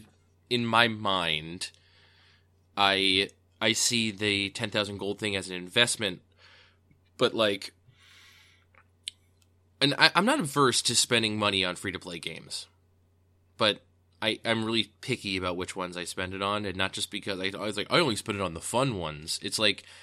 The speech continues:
I have to feel like the money I'm putting in is worth, is, like, a long-term wor-, like, worth my while.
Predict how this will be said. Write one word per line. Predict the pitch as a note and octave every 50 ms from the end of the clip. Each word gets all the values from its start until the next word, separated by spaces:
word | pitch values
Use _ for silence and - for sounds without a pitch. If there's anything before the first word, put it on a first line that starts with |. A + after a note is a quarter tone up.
| - - -
I | A#2+ B2+
have | - - D3 D3 D#3 -
to | - D#3
feel | C#3+ - - B2 A#2+
like | A2 G#2 G2+ F#2+ -
the | - G#2
money | G2 G2 G2+ G2+ G2+ G2+ G2+ G2 G2 F#2+
I'm | F#2 G2 F#2+
putting | - - A2 G#2 G2+ G2 F#2
in | F2+ F2 E2+ E2 D#2+ D#2 D#2 - _ _ _ - - _ _ _ _ _ _
is | G#2+ A2 G2+ - G2 - _
worth, | - F#2 F#2 F#2 - - - - - _ _ _ _ _ _ _ _ _ _ _ _
is, | - A#2 G#2+ A2+
like, | A2+ G2 -
a | - A2
long-term | G#2+ G2+ G2 G2 G2+ G#2 G#2 G#2 G#2 G2+ F#2+ - - - A#2+ G2 F#2 F2+ F2 E2+ E2 E2 D#2+ D#2+ - _ _ _ _ _ _ _ _ _ _ _ _ _ _ _ _ _ _ _ _ _ _ _ _ - _ _ -
wor-, | G#2+ G#2 G2 G2 G#2+ - -
like, | G2+ G2+ G2+ F2+
worth | F2+ G2 G2+ F#2+ -
my | - F#2+ F2+
while. | F2 E2 D#2+ D2+ - - - -